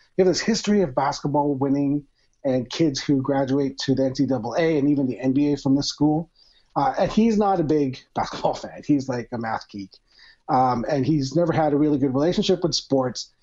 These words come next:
But then as he tries to figure out what his next graphic novel is gonna be,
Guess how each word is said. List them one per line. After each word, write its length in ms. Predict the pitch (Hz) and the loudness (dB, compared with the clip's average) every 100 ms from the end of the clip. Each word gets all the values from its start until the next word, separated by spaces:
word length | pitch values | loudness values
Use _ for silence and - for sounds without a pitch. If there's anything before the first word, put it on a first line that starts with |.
| _ _ | _ _
But 160 | 170 170 | -2 2
then 420 | 208 214 208 208 - _ _ _ _ _ | 4 4 2 -2 -12 _ _ _ _ _
as 220 | 185 190 196 | 0 0 0
he 80 | |
tries 320 | 185 202 202 196 | 0 0 0 0
to 60 | |
figure 260 | 190 180 160 | -2 0 2
out 60 | |
what 120 | 156 165 | 0 0
his 140 | 127 | -2
next 320 | 135 151 - | -2 -2 -4
graphic 400 | 151 147 151 165 | -4 -4 -4 -4
novel 260 | 170 160 175 | -2 0 -2
is 120 | 165 | -2
gonna 180 | 170 170 | -4 -2
be, 240 | 180 180 | -2 -4